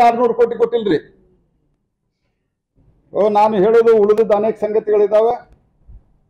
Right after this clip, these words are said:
ಆರೋಗ್ಯ ಕರ್ನಾಟಕದಲ್ಲಿ, ಆ, ಆ, ನಾವು ಎಷ್ಟು, ಆ, ಒಂದೂರ ಒಂದು ಪಾಯಿಂಟ್ ಟೂ ನೈನ್ ಅಂದ್ರೆ ಆಯುಷ್ಮಾನ್ ಆರೋಗ್ಯ ಭಾರತದಲ್ಲಿ ಒನ್ ಪಾಯಿಂಟ್ ಟೂ ನೈನ್ ಕುಟುಂಬ, ಕೋಟಿ ಕುಟುಂಬಗಳಿಗೆ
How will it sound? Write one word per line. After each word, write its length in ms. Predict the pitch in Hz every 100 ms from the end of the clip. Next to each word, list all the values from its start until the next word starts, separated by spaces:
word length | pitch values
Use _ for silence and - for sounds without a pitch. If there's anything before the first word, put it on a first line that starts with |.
| _ 135
ಆರೋಗ್ಯ 280 | 180 196 214
ಕರ್ನಾಟಕದಲ್ಲಿ, 1080 | 214 208 214 202 196 202 208 226 220 - _ _ _ _ _ -
ಆ, 180 | - 147 156 - - -
ಆ, 220 | 135 147
ನಾವು 460 | 147 190 202 202
ಎಷ್ಟು, 380 | 180 196 214 220 208 190 - - _ _ _ _
ಆ, 100 | 127
ಒಂದೂರ 420 | 143 139 208 214 214 214 214 143
ಒಂದು 380 | 156 214 220
ಪಾಯಿಂಟ್ 460 | 220 190 214 220 -
ಟೂ 120 | 214
ನೈನ್ 220 | 220 208
ಅಂದ್ರೆ 220 | 165 185 226
ಆಯುಷ್ಮಾನ್ 520 | 180 202 196 214 214
ಆರೋಗ್ಯ 400 | 196 190 202 196
ಭಾರತದಲ್ಲಿ 520 | 185 196 185 196 220
ಒನ್ 300 | 185 202 180
ಪಾಯಿಂಟ್ 360 | 208 214 190 - _ _ _ -
ಟೂ 160 | 220
ನೈನ್ 300 | 208 196 220 208 - _ _ _ _ _ 151 147 - -
ಕುಟುಂಬ, 340 | 190 214 214 208 160 131
ಕೋಟಿ 380 | 160 - 214 214
ಕುಟುಂಬಗಳಿಗೆ 1000 | 196 185 208 208 196 196 226 175 - -